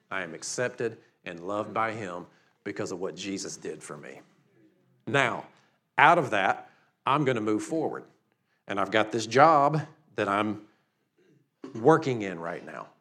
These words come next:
Or I've got this thing that I need to take care of. Or I have these children. Or I have this spouse. I've got this life.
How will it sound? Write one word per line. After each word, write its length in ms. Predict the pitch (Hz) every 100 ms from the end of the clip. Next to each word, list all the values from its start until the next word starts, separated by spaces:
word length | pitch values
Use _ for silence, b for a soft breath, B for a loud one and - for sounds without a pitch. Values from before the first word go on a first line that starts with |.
| _ _ -
Or 140 | 95
I've 100 | 95
got 240 | 117 113
this 220 | 135 127 -
thing 460 | - 175 165 143
that 100 | 120
I 100 | 113
need 220 | 120 123
to 60 | 123
take 300 | 107 143 135
care 320 | - 170 160
of. 180 | 110 87
Or 100 | 90
I 40 | 98
have 120 | 101
these 160 | 113
children. 500 | - - 190 175 131
Or 120 | 92 90
I 40 |
have 140 | 98
this 180 | 98 110
spouse. 400 | - - 160 135
I've 140 | 98 95
got 140 | 104
this 160 | 127 139
life. 580 | 139 147 143 95 -